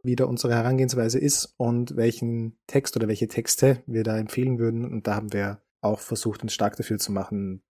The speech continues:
Cicero zu lesen, so naheliegend das erscheint, äh, und so lohnenswert es dennoch ist. Und weil wir da noch einiges anderes dazu zu sagen hatten und weil wir auch so einen schönen Beispieltext gefunden haben, haben wir uns dazu entschieden, das Thema jetzt noch fortzuführen, indem wir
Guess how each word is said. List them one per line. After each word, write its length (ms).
Cicero 440
zu 160
lesen, 580
so 640
naheliegend 720
das 320
erscheint, 680
äh, 280
und 200
so 80
lohnenswert 540
es 160
dennoch 300
ist. 240
Und 680
weil 960
wir 120
da 80
noch 100
einiges 320
anderes 300
dazu 240
zu 80
sagen 360
hatten 300
und 220
weil 180
wir 140
auch 100
so 320
einen 160
schönen 300
Beispieltext 640
gefunden 420
haben, 480
haben 160
wir 80
uns 120
dazu 200
entschieden, 460
das 160
Thema 220
jetzt 160
noch 80
fortzuführen, 560
indem 400
wir 400